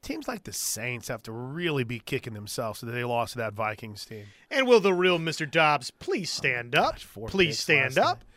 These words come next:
Speaker 1: They started talking about the backup, which, um, I didn't even know who the backup was. <laughs> Come to find out, it's the Mullins kid that's been in the league for, like, twenty years, it seems like. But, yeah, not pretty. And by the way, looking ahead, there's one good game in the N F L next weekend.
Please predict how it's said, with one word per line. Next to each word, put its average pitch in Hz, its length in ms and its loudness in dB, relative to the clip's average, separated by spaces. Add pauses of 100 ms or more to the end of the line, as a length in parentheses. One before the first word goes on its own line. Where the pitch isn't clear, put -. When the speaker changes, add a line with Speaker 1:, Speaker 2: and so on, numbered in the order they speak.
(280)
Speaker 1:
They 165 100 0
started 226 340 2
talking 160 400 0
about 131 300 -2
the 98 40 -14
backup, 101 600 -6
which, 104 200 -10
um, 117 240 -6
I 139 140 4
didn't 160 240 -2
even 123 340 -6
know 123 320 0
who 120 80 -6
the 110 100 -8
backup 110 500 -4
was. 98 580 -8 (640)
<laughs> - 480 -20
Come 180 140 2
to 156 40 0
find 156 300 2
out, 147 160 6
it's 139 160 -2
the 139 80 -2
Mullins 131 500 0
kid 117 400 -6 (240)
that's 135 160 -6
been 165 160 2
in 156 60 0
the 143 100 0
league 139 240 -2
for, 143 120 -4
like, 127 180 -2
twenty 139 340 -4
years, 131 340 0
it 120 120 -6
seems 120 320 -6
like. 113 260 -4 (680)
But, 165 140 6
yeah, 143 160 6
not 151 260 4
pretty. 120 340 -2 (260)
And 233 120 8
by 330 180 12
the 302 100 4
way, 302 300 12
looking 247 320 6
ahead, 220 240 8
there's 170 240 6
one 185 240 4
good 170 220 2
game 139 260 2
in 131 40 -4
the 127 100 -2
N 127 100 -2
F 120 140 -6
L 120 100 0
next 117 300 -8
weekend. 80 320 -18